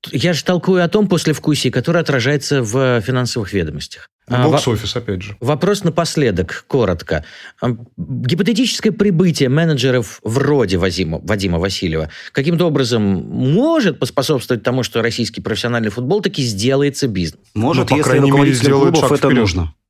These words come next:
Speaker 2: Ну, что ты меня перебиваешь-то, а?
Speaker 3: Я раньше тебя начал говорить.
Speaker 2: Заканчивай.
Speaker 3: Старость не радость.
Speaker 1: Итак,
Speaker 2: Конечно. Ветеран труда, между прочим.
Speaker 1: а,
Speaker 3: Подпольный.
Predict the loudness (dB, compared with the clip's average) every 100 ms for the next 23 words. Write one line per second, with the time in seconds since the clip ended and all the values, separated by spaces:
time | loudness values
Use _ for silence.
0 | -12 -8 -6 -4 -2 -2 -4 -10 -6 -2
1 | -2 -2 -6 -8 -10 -10 _ -2 2 4
2 | 4 2 0 2 2 2 0 0 0 -2
3 | -2 -8 _ _ _ -6 -4 -2 -2 -4
4 | -6 -10 -4 -4 -2 -2 -2 -2 -4 -14
5 | _ _ -2 2 2 0 0 0 0 -6
6 | -8 -4 0 0 0 0 0 0 -2 -2
7 | -4 -4 -6 -10 _ _ -4 0 2 2
8 | 2 -2 -6